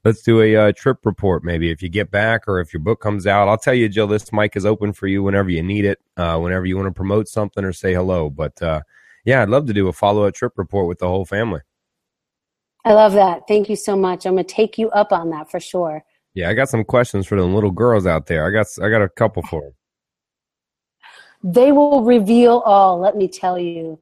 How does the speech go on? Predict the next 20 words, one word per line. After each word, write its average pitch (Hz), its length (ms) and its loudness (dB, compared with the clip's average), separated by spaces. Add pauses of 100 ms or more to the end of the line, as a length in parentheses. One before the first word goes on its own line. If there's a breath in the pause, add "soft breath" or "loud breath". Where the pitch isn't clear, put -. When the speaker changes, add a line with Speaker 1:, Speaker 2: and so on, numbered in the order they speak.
(260 soft breath)
Speaker 2:
They, 240 280 0 (200 soft breath)
they 240 120 6
might 262 260 4
be 294 120 6
bordering, 240 760 -2
bordering 220 600 -2 (340 soft breath)
that, 190 300 0
uh, 180 220 2 (200)
empowerment 208 720 0
versus, 185 560 -6
uh, 170 440 -10
overly 233 440 -4
empowerment. 269 680 -2
<laughs> - 60 -4
I 233 60 4
don't 233 140 0
know 208 200 2
if 185 80 -8
that's 180 220 -2
possible. 165 580 -6